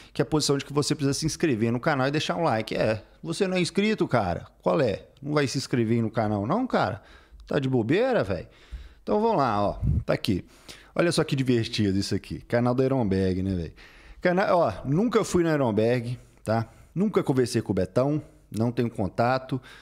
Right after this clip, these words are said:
é, também não tenho contato com o Renato e assim por diante. Olha aí que beleza. Mas eu tenho contato com uma série de pessoas que têm contato com esses caras, né?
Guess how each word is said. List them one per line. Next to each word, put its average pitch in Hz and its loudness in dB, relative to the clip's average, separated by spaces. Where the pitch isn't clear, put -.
é, 101 0
também 107 0
não 104 -2
tenho 104 -2
contato 98 -2
com - -20
o 92 -2
Renato 139 0
e 127 2
assim 120 -2
por 127 -2
diante. 95 -2
Olha 107 0
aí 104 0
que 104 -12
beleza. 92 -4
Mas 185 -2
eu 170 0
tenho 151 -2
contato 139 0
com - -6
uma 175 0
série 135 0
de - -14
pessoas 135 -4
que 170 -16
têm 185 0
contato 107 -2
com 127 -4
esses - -4
caras, 95 -2
né? 104 -4